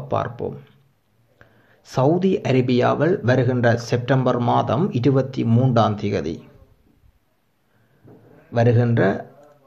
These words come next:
செப்டம்பர் இருபத்தி மூன்றாம் திகதி சவுதி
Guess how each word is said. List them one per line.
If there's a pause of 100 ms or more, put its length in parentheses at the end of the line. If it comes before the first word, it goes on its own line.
செப்டம்பர்
இருபத்தி
மூன்றாம்
திகதி (100)
சவுதி